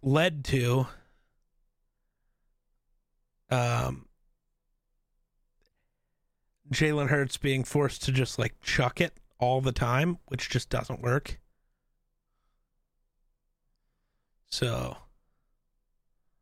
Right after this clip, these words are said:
I don't know. I don't know what the real answer is for the Eagles. They're gonna need some work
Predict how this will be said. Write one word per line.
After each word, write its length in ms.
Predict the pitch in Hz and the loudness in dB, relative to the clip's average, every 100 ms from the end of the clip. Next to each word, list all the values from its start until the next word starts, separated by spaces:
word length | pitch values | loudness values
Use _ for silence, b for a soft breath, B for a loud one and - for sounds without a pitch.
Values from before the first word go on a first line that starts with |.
| _ _ _ _ _ _ _ _ _ _ _ _ _ _ _ _ _ _ _ _ - b b b b b b _ _ | _ _ _ _ _ _ _ _ _ _ _ _ _ _ _ _ _ _ _ _ -20 b b b b b b _ _
I 80 | 123 | -4
don't 120 | 120 | 0
know. 140 | 120 120 - _ _ - | 0 -2 -8 _ _ -4
I 80 | 131 | -2
don't 80 | 131 | 0
know 80 | |
what 120 | 123 120 | 0 0
the 80 | |
real 220 | 127 131 131 | 2 2 2
answer 320 | 131 - 143 | 0 0 0
is 280 | 127 - - - _ _ _ | 0 -4 -12 -20 _ _ _
for 260 | 135 131 131 | -2 0 0
the 180 | 131 139 | 0 0
Eagles. 520 | 135 135 131 127 - | 2 2 2 0 0
They're 160 | 143 | 0
gonna 140 | 143 143 | 0 2
need 240 | 143 131 | 2 0
some 160 | - 139 | 0 0
work 360 | 135 131 - | 2 0 -2